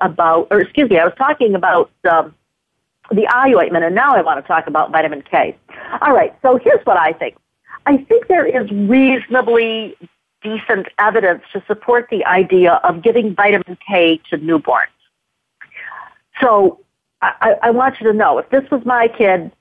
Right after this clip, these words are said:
I would be saying, yes, vitamin K is necessary to prevent, uh, postpartum hemorrhage. What I question, though,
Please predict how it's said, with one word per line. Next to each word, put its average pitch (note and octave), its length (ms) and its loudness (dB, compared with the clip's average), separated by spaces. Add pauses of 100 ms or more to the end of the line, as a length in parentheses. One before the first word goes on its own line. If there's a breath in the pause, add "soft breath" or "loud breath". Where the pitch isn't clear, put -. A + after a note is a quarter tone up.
(100)
I G#3 280 2
would F#3+ 200 -4
be F#3+ 240 -12
saying, E3+ 440 -2 (420)
yes, F#3 380 -2 (180)
vitamin A#3 440 0
K A3 260 2
is F#3 180 2
necessary G3+ 560 -2
to F#3 80 -2
prevent, F3+ 580 -2 (440)
uh, E3+ 160 0
postpartum E3+ 680 -2
hemorrhage. A3 540 0 (720 loud breath)
What C#4+ 380 2
I C4+ 160 4
question, G3 800 -4
though, D#3 420 2